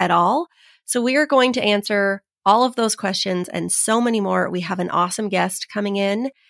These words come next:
So as I mentioned, that's at the end of September. I'll make sure that the link to that webinar to sign up for that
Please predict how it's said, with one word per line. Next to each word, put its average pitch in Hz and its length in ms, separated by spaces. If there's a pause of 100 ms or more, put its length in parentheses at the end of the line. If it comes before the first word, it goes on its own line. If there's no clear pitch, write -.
(220)
So 185 800 (520)
as 202 160
I 254 60
mentioned, 233 560 (300)
that's 196 200
at 196 80
the 190 200
end 214 420
of 214 140
September. 196 800
I'll 196 100
make 214 240
sure 214 440
that 190 360
the 190 220
link 185 400 (320)
to 202 480
that 185 200
webinar 214 420
to 202 100
sign 190 240
up 185 100
for - 100
that 240 220